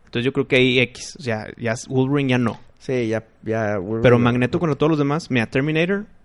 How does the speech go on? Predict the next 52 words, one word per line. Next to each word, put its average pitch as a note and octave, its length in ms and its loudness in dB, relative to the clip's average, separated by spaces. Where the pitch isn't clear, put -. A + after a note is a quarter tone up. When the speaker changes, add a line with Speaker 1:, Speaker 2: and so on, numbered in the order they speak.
Speaker 2:
No, E3+ 240 2
Speaker 1:
obvio, D3 120 0
Speaker 2:
no, C3 100 6
Speaker 1:
obvio. A#2+ 360 2
Speaker 2:
no, F3 260 0
no, D#3+ 140 0
Magneto B2+ 480 -4
contra C#3+ 280 -6
todos. C3+ 420 -2
Speaker 1:
¿Verdad? E3 300 -6
Hasta C3 260 -2
con C3 120 -2
Darth D#3 160 2
Vader, F#3 220 4
me B2 160 0
dice A2+ 260 -2
Jorge D#3+ 160 -2
Omar D3 120 0
ahorita D#3 160 4
Speaker 2:
Híjole. D#3 140 4
Speaker 1:
abajo C3 180 4
en C3 60 2
una C#3+ 140 0
conversación C3 540 -2
privada, D3+ 500 2
Speaker 2:
Mm. G#2 180 -6
Speaker 1:
me C3 140 -2
dice, A#2 160 -2
"Es A2 100 -4
que D3 120 4
entre C3+ 260 2
ellos C3 200 2
dos, A#2+ 400 0
Magneto A2+ 400 -4
y A#2 60 -2
Darth A#2+ 180 0
Vader, A2+ 300 0
pues B2 120 -6
nada A#2 80 -4
más A2 140 -2
le C#3 80 -2
quita C#3 260 -6
su D3 120 -4
traje A2+ 400 -2
y C#3+ 80 -2
ya A#2 100 0
no A#2+ 80 -2
puede B2+ 160 -2
respirar A#2+ 380 -4
y - 20 -8
se - 80 -8
murió". - 240 -10